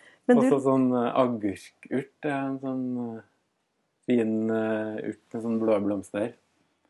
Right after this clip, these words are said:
Speaker 2: Den smaker litt sånn agurk, og det er veldig, veldig pent å bruke i vann eller i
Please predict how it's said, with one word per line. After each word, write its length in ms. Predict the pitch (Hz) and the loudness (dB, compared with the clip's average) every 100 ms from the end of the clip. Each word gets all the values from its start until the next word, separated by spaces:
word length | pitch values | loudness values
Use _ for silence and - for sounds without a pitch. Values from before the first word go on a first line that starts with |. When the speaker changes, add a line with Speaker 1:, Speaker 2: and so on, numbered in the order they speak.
| _ - | _ -10
Speaker 2:
Den 80 | |
smaker 320 | 120 131 - 107 | -4 -4 -2 -4
litt 120 | 104 | -6
sånn 120 | 107 | -8
agurk, 340 | 107 98 98 _ | -6 -6 -8 _
og 100 | 117 | -6
det 80 | 117 | -4
er 60 | |
veldig, 180 | 123 - - _ _ _ _ - | -6 -8 -14 _ _ _ _ -8
veldig 240 | 113 104 | -6 -6
pent 300 | - 104 104 | -8 -10 -8
å 40 | 110 | -8
bruke 280 | 104 101 - | -8 -6 -8
i 120 | - | -6
vann 240 | - 113 107 | -6 -6 -8
eller 300 | 95 98 | -8 -8
i 80 | 107 | -8